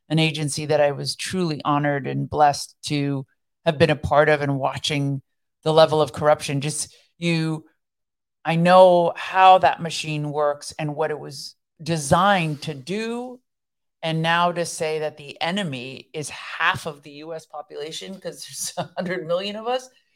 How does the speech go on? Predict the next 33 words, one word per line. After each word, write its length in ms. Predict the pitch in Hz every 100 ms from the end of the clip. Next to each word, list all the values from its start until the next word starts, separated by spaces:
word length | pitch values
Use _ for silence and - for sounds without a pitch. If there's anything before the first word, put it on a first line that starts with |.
| _ -
is 560 | 170 165 156 147 - -
frightening. 560 | _ 170 185 92 71 76 _ _ _ _ _ _ _ _ _
Because 320 | 185 185 185
I've 140 | 180 180
also 280 | 202 233 190
been 160 | 160
on 120 | 156
the 120 | 147 156
other 220 | 208 175
side 420 | - 131 117 131
where 180 | 143 147
I've 120 | 147
traveled, 580 | - 151 147 147 143 139 -
um, 560 | 143 143 139 139 139 - _ -
I 60 |
represented 680 | 151 156 160 151 151 147 143
a 260 | 139 139 139
surrogate 460 | - 160 156 135
for 120 | -
President 360 | 139 147 139 139
Trump 280 | - 147 139
and 100 | 139
traveled 340 | 156 143 139
across 340 | 143 156 147 -
the 60 |
country, 420 | 123 143 139 147 139
I 40 |
don't 100 | 143
know, 160 | 139 131
twenty 300 | - 143 139
plus 300 | - 143 143
states, 440 | - 147 160 - - _ _ _ _
um, 560 | 151 151 147 139 139